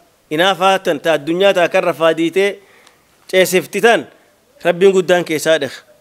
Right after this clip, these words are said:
Nicmaa jannaatii Rabbiin guddaan raaxeyaaf Rabbi waan jedhe, "Inna asxaabal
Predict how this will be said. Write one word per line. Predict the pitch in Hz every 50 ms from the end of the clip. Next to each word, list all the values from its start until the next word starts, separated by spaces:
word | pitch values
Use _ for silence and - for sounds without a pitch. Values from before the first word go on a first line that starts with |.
| _ _ _ _ _ _ _
Nicmaa | 156 170 165 156 170 175 175 170
jannaatii | 165 151 160 156 160 170 185 180 160 170 185
Rabbiin | 180 180 175 160 170 180 175
guddaan | 170 175 156 170 170 170 165 143
raaxeyaaf | 143 139 147 143 131 147 156 160 160 139
Rabbi | 170 180 170 175
waan | 202 240 240 214
jedhe, | 180 156 135 110 - _ _ _ _ _ _ _ -
"Inna | 156 165 160
asxaabal | 156 - - - 170 175 156 151 143